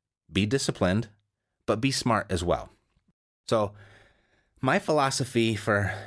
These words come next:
just about anything, uh, especially when it comes to selling something, is that exposure drives demand and demand drives value. And I take that concept over to finding the right tenant as well.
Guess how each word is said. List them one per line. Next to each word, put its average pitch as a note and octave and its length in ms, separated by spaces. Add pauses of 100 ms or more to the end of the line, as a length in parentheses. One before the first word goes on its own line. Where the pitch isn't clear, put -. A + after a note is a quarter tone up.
just F3 200
about D#3 220
anything, G#2 580 (460)
uh, F2+ 280
especially B2+ 480
when G#2 120
it G2 80
comes G2+ 200
to F#2 100
selling G2 400
something, D#2+ 560 (360)
is F#2 160
that G2+ 200
exposure B2 680
drives G2 480
demand F#2 600 (580)
and F2+ 200
demand G2 460
drives F2 360
value. D2+ 580 (920)
And F#2 420 (160)
I G2 120
take D#3+ 360
that A#2+ 240
concept F2+ 680 (100)
over G2 260
to - 140
finding F#2+ 340
the F2 60
right E2 180
tenant F#2+ 380
as D#2 160
well. D#2 420